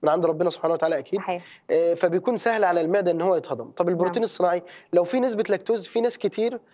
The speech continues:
Speaker 1: على فكرة بتيجي
Speaker 2: عندهم
Speaker 1: تستعمل ال-
Speaker 2: مشكلة من اللاكتوز، صحيح؟
Speaker 1: آه طبعًا، في،
Speaker 2: مم.
Speaker 1: في ناس كتير لما تيجي تستعمل بروتين يقول لك: "أنا عندي مغص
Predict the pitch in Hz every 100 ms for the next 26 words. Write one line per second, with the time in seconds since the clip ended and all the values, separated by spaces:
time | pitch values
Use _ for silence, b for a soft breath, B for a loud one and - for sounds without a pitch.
0 | b 160 160 214 175 - 202 226 226 214
1 | 202 220 214 202 196 196 - 202 190 196
2 | 196 240 190 196 226 151 - 208 196 214
3 | 214 202 202 226 190 226 214 190 175 -
4 | 202 - 220 214 175 175 202 208 190 165
5 | 185 180 175 175 190 -